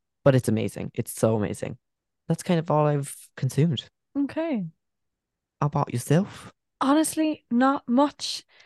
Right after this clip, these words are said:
Speaker 2: 'Cause I feel
Speaker 1: No?
Speaker 2: like I've been really busy af-, every evening after work. I'm not, haven't watched anything. I lie.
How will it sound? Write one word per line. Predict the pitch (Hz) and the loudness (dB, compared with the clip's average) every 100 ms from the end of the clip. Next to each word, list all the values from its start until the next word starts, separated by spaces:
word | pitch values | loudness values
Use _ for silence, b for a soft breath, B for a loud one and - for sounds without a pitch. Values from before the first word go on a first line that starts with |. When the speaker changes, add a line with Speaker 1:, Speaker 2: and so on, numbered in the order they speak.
| b b | b b
Speaker 2:
'Cause | - | 2
I | - | 4
feel | 147 165 | 6 4
Speaker 1:
No? | 190 | 4
Speaker 2:
like | 294 | 4
I've | 294 | 4
been | 277 247 | 4 4
really | 262 262 | 4 2
busy | 214 254 233 226 - | 2 0 0 -2 0
af-, | 208 - _ - | -2 -4 _ 0
every | 220 233 | 2 0
evening | 226 226 220 | 0 0 2
after | 202 - 202 | 0 0 2
work. | 185 247 - - | 4 2 -2 2
I'm | 220 | 2
not, | 220 | 2
haven't | - 240 240 | 2 0 4
watched | 247 254 - - | 4 4 0 -2
anything. | 226 214 170 185 B B B _ _ - | -2 0 -2 -4 B B B _ _ 4
I | 254 | 8
lie. | 233 202 | 8 6